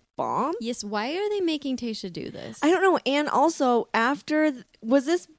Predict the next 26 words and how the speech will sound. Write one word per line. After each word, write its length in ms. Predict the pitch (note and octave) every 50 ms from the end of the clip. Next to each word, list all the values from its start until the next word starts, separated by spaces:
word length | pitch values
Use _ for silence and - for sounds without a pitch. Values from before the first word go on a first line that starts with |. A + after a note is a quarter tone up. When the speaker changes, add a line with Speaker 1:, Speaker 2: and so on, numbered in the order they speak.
| _ _ _
Speaker 1:
this 400 | F#3+ G3 G#3 G#3+ C#4+ D#4+ D#4 -
wa-, 140 | D#4+ D#4+ D#4+ - -
wasn't 260 | A3 B3+ B3+ D#4 E4+
this 160 | G4+ F#4+ - - -
after 320 | G3+ G3+ A3+ A3+ - C4+
the 80 | C4 C#4
conversation 720 | - C4+ A#3 G#3 G3+ G3 G3+ - G3+ F#3+ F#3+ - F3 C3+
that 220 | C#3 D#3 C3+ - _ _ _ _ _ _ -
Katie 400 | - - C4 A#3+ B3 A#3+ C4 C4
had 420 | C4 C4 G#3 F#3 F3 F3 F3 E3+
with 420 | E3 D#3 F#3 F#3 E3+ F3 - - - -
Caitlyn, 680 | - D#4 D#4 C4 - C#3 C#3 - C3 B2 - A#3+ - _ _ _ _ _ _ _ _
or 120 | - A#3+ A#3+
is 80 | A#3 G#3+
this 140 | A3 -
before? 480 | - G3 - - - G#2 A#1+ - B3+ - _ _ _ _ _ _ _ _ _ _ _ -
'Cause 140 | - D#4 B3
at 140 | C#4+ G#3 C#4
one 160 | D4 D4+ D4+
point, 200 | F#4+ G4 F#4+ E4+
Katie 280 | - E4 C4+ C4+ C#4+
has 160 | D#4 D4 D4 D#4
a 40 |
conversation 600 | - D4+ D4 A#3+ A#3+ B3 C4 - A3 G#3+ - A#3+
with 100 | A#3+ A#3+
Caitlyn, 480 | - - G#3 E3+ A2 C#3+ F3+ F3+ F#3